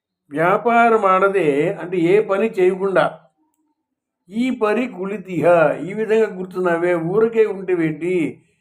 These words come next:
ఎలా ఉన్నావు, ఇదేమిటి నీ యొక్క పద్ధతికి విరుద్ధంగా ఉంది. కాబట్టి ఇది ఏమి చరిత్ర యంత్రోద్ధారక హనుమంత అని చెప్పి హనుమంతుడిని సరదాగా ఆట పట్టించినట్టు, ఆయనకు గొప్పతనాన్ని చెప్తున్నట్టు,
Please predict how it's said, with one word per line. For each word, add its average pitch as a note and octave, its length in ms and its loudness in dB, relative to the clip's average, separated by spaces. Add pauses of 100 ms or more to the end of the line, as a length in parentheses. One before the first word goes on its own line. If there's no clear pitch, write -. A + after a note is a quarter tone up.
(200)
ఎలా F3+ 200 2
ఉన్నావు, D#3 800 0 (160)
ఇదేమిటి F3+ 420 -4
నీ E3+ 80 -2
యొక్క E3 240 -2
పద్ధతికి F#3+ 760 -4 (180)
విరుద్ధంగా G#3 540 2
ఉంది. E3+ 580 -4 (160)
కాబట్టి F3+ 240 -4
ఇది D#3+ 260 -8 (160)
ఏమి G#3+ 280 -2
చరిత్ర F3 760 -4 (380)
యంత్రోద్ధారక D#3 840 -2
హనుమంత D3+ 520 -2 (1600)
అని D#3 180 -4
చెప్పి E3 500 -2 (260)
హనుమంతుడిని E3 840 -2 (280)
సరదాగా F3 680 0 (560)
ఆట E3+ 240 0
పట్టించినట్టు, E3+ 960 -2
ఆయనకు E3 480 -2
గొప్పతనాన్ని F3+ 760 -2
చెప్తున్నట్టు, F#3+ 800 -6